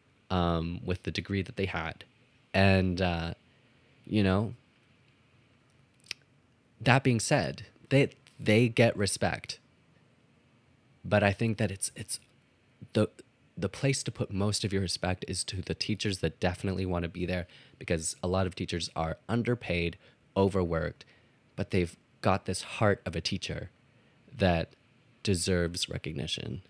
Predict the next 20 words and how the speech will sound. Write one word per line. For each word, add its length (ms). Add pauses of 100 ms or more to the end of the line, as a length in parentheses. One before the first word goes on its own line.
(340)
Um, 680 (340)
somebody 240
said 200
sold 260
out 160
concerts 580
coming 300
back 220
in 80
full 200
force. 540 (880)
I 600 (300)
cannot 580
agree 360
more. 500 (400)
I 120
went 240
to 80
some 200
concerts 640